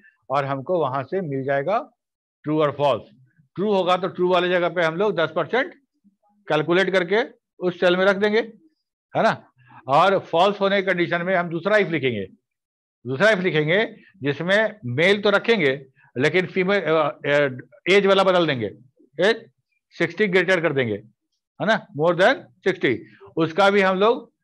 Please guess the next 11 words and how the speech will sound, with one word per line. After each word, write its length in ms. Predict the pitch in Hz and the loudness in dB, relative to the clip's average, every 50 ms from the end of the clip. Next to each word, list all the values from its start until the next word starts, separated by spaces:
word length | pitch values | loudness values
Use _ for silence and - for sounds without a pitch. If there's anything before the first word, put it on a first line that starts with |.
| _ _ _ _ - | _ _ _ _ 0
if 160 | 185 220 208 | 0 0 0
true 400 | 214 - - _ - 175 214 226 | -2 -10 -18 _ 0 2 4 4
वाले 240 | 214 196 196 190 190 | 4 4 4 2 2
में 300 | 190 202 220 247 233 196 | 2 2 2 0 0 -2
discount 420 | 160 175 165 170 190 190 202 196 185 | -4 -4 -2 0 0 0 2 2 2
देंगे 260 | 190 190 208 247 269 - - _ _ _ _ - | 2 2 2 0 -2 -2 -8 _ _ _ _ -2
और 160 | 147 165 165 | -2 0 2
else 240 | 185 214 214 208 202 | 2 2 2 2 0
वाले 200 | 190 180 185 185 | 2 2 2 2
में 120 | 202 190 | 0 0
फिर 360 | 185 - 233 277 311 370 - | 0 0 0 0 0 0 -4